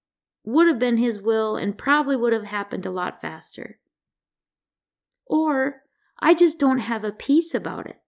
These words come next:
when I don't seek His will. I do try to use some version of the listening prayer with most decisions and even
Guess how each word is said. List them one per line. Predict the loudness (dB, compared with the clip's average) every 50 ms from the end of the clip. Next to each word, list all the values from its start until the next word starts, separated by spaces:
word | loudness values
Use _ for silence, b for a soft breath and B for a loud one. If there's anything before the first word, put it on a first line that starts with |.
| _ _ _ _ _
when | -4 -2 -2 0
I | 0 2
don't | 2 0 0 -2 -4
seek | -6 -6 -6 -6 -6 -8
His | -8 -10 -10 -10 -12
will. | -14 -14 -12 -12 -14 -16 _ _ _ _ _ _ _ _ _ _ _ _ _ _ _ _ _ _ _ _ _ _ _ _ _ _ _ _ _ _ _ _ _ _ _ _ _ _ _ _ -4
I | -2 0
do | 6 8 8 8
try | 8 6 4 2 2 4
to | 4
use | 4 4 2 2 0 -2 -4 -4
some | -2 0 0 0 0 -2 -2
version | 0 2 2 2 2 2 0 -2 -2 -2
of | -2 -4 -4
the | -4
listening | -2 0 0 -2 -2 -2 -2 -2 -2 -2 -4
prayer | -6 -8 -6 -6 -4 -4
with | -6 -6 -6 -4
most | -2 0 0 0 0 -2 -4 -6
decisions | -8 -6 -6 -4 -2 -2 -2 -2 -4 -6 -6 -6 -6 -6
and | -4 -2 -2 0
even | 0 0 0 2 0 0 0 -2